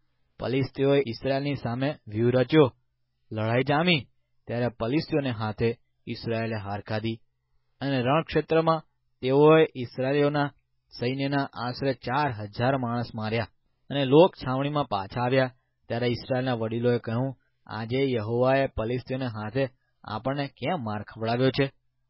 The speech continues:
શિલોમાંથી યહોવાના કરારનો કોષ આપણે પોતાની પાસે લાવીએ, કે તે આપણી મધ્ય આવીને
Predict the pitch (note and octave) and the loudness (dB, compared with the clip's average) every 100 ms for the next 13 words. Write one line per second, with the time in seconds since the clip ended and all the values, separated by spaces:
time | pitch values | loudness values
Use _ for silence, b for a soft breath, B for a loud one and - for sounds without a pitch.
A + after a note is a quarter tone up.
0 | _ _ - A#2 A#2+ C3+ C#3 C3 C#3+ C#3+ | _ _ -10 -2 4 4 4 0 0 -2
1 | - A#2+ A2+ A#2+ C3+ C#3 C#3 - A2+ B2 | -4 -6 -2 0 2 2 -2 -4 -2 -2
2 | C3+ C3 - C#3+ B2+ - _ _ _ G#2+ | 0 -4 4 4 4 -2 _ _ _ -10
3 | A2 C3+ B2+ A2+ A#2+ C3 B2+ G#2+ G#2+ A#2 | -2 -2 0 -2 -2 -6 -6 -6 -4 -6
4 | G2+ G#2 A#2+ C3 _ _ _ _ _ G2 | -6 -2 0 0 _ _ _ _ _ -18
5 | - C#3 D3+ B2+ - _ _ A2 A#2 C3 | -4 2 2 2 -6 _ _ -8 -4 -4
6 | C3 A#2 A2 A2+ G#2+ C#3 C#3+ | -2 -4 -2 -2 -2 0 0